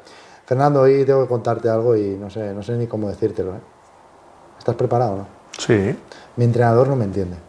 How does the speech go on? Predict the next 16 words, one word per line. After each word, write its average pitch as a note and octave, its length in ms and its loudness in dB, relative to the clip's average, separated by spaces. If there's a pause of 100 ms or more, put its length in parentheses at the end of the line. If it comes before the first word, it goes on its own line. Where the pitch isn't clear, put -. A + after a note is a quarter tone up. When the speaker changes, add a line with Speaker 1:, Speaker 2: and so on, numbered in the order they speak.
(140)
Speaker 1:
Fernando. G2+ 380 2
Es - 60 4
que E3 140 8
no D#3+ 80 8
me B2+ 100 4
entiende. D#3 360 2 (320)
Speaker 2:
<laughs> - 320 -10
Speaker 1:
Mira D3+ 300 4
que, E3 160 6
mira D#3 260 6
que F3 120 6
lo C3+ 80 6
intento, B2+ 360 2
pero B2 140 2
es B2 100 -2
que E3+ 160 0